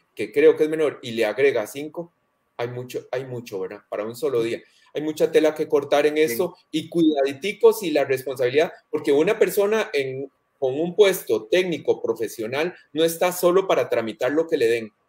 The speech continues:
Speaker 1: es para que diga, esto se puede o no se puede, perdón.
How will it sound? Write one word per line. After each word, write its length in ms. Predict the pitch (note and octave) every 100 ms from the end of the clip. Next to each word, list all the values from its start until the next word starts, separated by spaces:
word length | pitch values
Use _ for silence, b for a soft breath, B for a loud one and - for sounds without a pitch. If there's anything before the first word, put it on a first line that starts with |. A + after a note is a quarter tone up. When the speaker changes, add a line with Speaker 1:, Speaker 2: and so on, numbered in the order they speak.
| _ _
Speaker 1:
es 140 | C3 C3
para 280 | F3 F3+ F3
que 120 | C#3+
diga, 320 | D3 A#2+ - C3+
esto 320 | C#3+ - F3
se 160 | C#3 A#2
puede 400 | C#3+ D#3 F#3 - _ -
o 100 | C3+
no 120 | B2+
se 140 | C3 D#3
puede, 300 | C#3 A#2 A2
perdón. 400 | G2+ - G#2